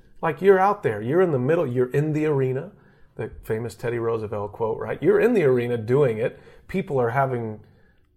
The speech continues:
uh, s-, saying what they wanna say about, about you, having opinions about you, but you're doing it. So let's see how far you can take it. And then, man, it, then things started popping.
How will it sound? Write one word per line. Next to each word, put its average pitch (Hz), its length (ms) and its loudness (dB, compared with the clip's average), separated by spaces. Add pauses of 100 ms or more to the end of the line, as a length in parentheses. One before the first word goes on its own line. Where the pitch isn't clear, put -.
(140)
uh, 110 220 -6 (280)
s-, - 180 -14
saying 135 320 0
what 113 140 -4
they 117 80 0
wanna 110 200 -4
say 139 220 0
about, 110 380 -4 (100)
about 110 240 -6
you, 117 80 -4
having 110 260 -6
opinions 135 440 -6
about 107 280 -8
you, 110 100 -10
but 110 180 -8
you're 196 140 2
doing 196 300 2
it. 104 160 -12 (440)
So 160 200 -2
let's 165 200 2
see 160 120 -2
how 135 120 0
far 123 200 -2
you 117 100 -4
can 104 160 -10
take 104 260 -6
it. 98 140 -14 (540)
And 120 120 -2
then, 127 180 2
man, 120 260 2
it, 131 200 -2
then 123 360 0
things 110 220 -6
started 104 320 -4
popping. 107 380 -12